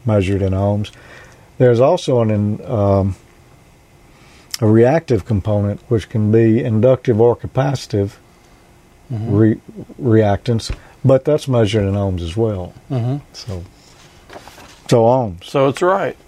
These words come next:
Speaker 1: Yep.
Speaker 2: Correct.
Speaker 1: E-, either way you look at it.
Speaker 2: What is the ability to store energy in an electric field called? A, inductance.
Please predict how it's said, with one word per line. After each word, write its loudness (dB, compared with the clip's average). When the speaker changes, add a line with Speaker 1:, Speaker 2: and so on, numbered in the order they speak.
Speaker 1:
Yep. -2
Speaker 2:
Correct. -4
Speaker 1:
E-, 2
either 4
way 6
you 4
look 2
at 0
it. -8
Speaker 2:
What 2
is -4
the 4
ability 0
to -8
store 0
energy 0
in -2
an -4
electric -6
field 0
called? -6
A, 0
inductance. -4